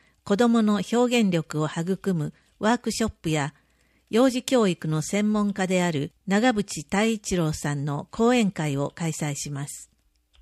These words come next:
申し込み、詳しくは下記ホームページへ。十二月九日締め切り、必着。問い合わせ、県奈良歴史芸術文化村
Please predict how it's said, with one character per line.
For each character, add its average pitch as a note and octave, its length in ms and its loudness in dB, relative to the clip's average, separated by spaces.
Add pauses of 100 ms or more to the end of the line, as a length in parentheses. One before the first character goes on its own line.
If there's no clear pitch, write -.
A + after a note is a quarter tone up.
(960)
申 A3+ 160 4
し - 140 -4
込 G#3 120 0
み、 F#3 200 0 (440)
詳 B3+ 200 2
し - 160 -6
く F3+ 120 -4
は D3+ 260 0
下 A#3+ 140 0
記 D#3 200 -6
ホ G3 200 -2
ー - 20 2
ム F#3+ 140 2
ペ E3 180 -2
ー C3+ 60 -4
ジ C#3 160 -8
へ。 - 140 -10 (680)
十 B3+ 220 2
二 B3 120 2
月 A3 240 0
九 G3+ 140 -6
日 F#3+ 420 0 (180)
締 F3+ 40 -2
め E3+ 120 0
切 D#3+ 180 -6
り、 D#3 160 -10 (340)
必 - 180 -8
着。 - 400 -6 (1040)
問 B3 200 2
い A#3+ 40 4
合 A3+ 100 4
わ G#3 120 2
せ、 - 340 -4 (560)
県 A3 320 2 (160)
奈 A3 360 2
良 - 40 -8
歴 F#3+ 280 -2
史 G#3+ 340 -4
芸 A3 220 2
術 G3+ 440 -2
文 G3+ 240 0
化 F#3+ 140 -2
村 F3 380 0